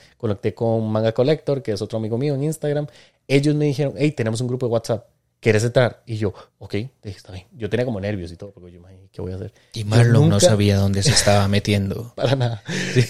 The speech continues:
Speaker 1: Y lo, lo más rajado era eso, porque yo decía, "Yo no, no conozco a estas personas en, en,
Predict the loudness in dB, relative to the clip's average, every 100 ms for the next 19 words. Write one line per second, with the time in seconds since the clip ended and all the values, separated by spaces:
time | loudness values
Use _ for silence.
0 | 2 6 8 8 6 4 6 6 6 4
1 | 4 4 6 4 2 -4 -6 -4 -4 -2
2 | -2 -4 -6 -4 -2 -4 -6 -12 -8 -2
3 | 2 2 0 -4 -4 -4 -2 -2 -2 -2
4 | -2 -6 _ _ _ _ -4 -2 0 -2
5 | -6 -10 -10 -10 -10